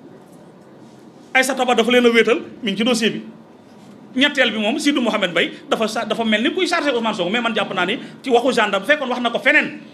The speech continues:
du am problème. Mais bu fekkee comme xalaatu, euh, euh, capitaine bi doon def la, man jàpp naa ni setalul weer, we-, euh, euh, setalul, waaye aussi chargé wul.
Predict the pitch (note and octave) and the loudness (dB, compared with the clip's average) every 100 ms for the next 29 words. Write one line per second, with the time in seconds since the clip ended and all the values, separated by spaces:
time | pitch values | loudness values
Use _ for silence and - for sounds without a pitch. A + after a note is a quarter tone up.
0 | - D#3+ G3+ E3+ D#3+ C#3 D3 G3+ B3+ A#3+ | -10 -4 -4 -2 0 0 0 0 0 0
1 | A3 C4 - D4 A3 G3+ G3+ F#3 F#3+ F#3 | 0 0 2 0 0 -4 -2 2 2 2
2 | F3+ G#3+ F#3 E3+ G3+ G3 D#3+ A3 - - | 0 -2 -2 -2 0 0 0 -4 -8 -8
3 | G3 F#3 F#3 E3 D#3+ F#3 - D3+ E3 E3 | -2 0 0 -2 -4 -4 -4 -2 -2 -2
4 | B2 - - - F3 G3+ F#3 E3+ E3 D#3 | -6 -10 -20 -14 -6 -4 -2 -2 -2 -2
5 | - D3 D#3+ E3+ - F#3 F#3+ F3+ - F#3 | -4 -6 -6 -6 -6 -4 -4 -6 0 2
6 | D#3+ D3+ A3 G3 F3+ F#4 - - - - | 2 0 -2 2 2 2 0 -12 -18 -20
7 | - - - - - - - - G3+ E3+ | -20 -20 -20 -20 -20 -20 -20 -4 2 2
8 | E3 E3 D4 D4 G3+ | 2 0 -2 0 -2